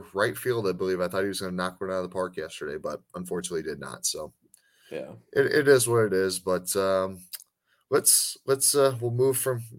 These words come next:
Speaker 1: basketball to, to this. Um, there, there's something I, I,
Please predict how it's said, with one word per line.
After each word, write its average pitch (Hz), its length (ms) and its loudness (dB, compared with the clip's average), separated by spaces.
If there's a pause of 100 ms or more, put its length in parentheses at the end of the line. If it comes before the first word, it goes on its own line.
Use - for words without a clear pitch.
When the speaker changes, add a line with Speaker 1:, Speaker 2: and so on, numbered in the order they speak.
Speaker 1:
basketball 120 680 2
to, 113 960 0 (520)
to 131 140 4
this. - 440 2
Um, 104 720 4 (120)
there, 131 220 4
there's 131 240 4
something 180 280 6
I, 170 60 6
I, 110 320 0